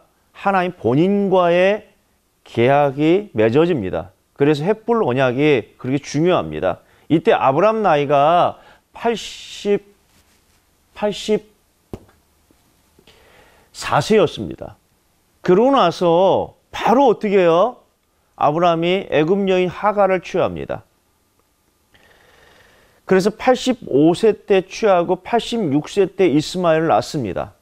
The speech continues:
그리고 하나님은 십삼 년 동안 침묵합니다. 그리고 십칠 장 일 절에 이제 다섯 번째 언약,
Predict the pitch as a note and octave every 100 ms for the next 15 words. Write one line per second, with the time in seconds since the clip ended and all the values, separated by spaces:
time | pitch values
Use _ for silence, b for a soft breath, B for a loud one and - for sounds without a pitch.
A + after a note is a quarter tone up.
0 | _ E3 E3 F3 A3+ G#3 G3 G3+ D4+ B3+
1 | C#4+ B3 A#3 A3 G#3 F#3+ F#3+ - B3+ A3+
2 | G#3 C3 F#2 D#2 D#2+ - b b b b
3 | C#3+ D#3+ - - A#3+ A3 A3 G#3 B2+ D#3+
4 | D#3+ F#3 E3 E3 G3 A#3+ _ _ _ _
5 | _ _ D3 E3 E3 D3+ A3 G3 A3+ F#3+
6 | - F#3 - - B2+ B2 -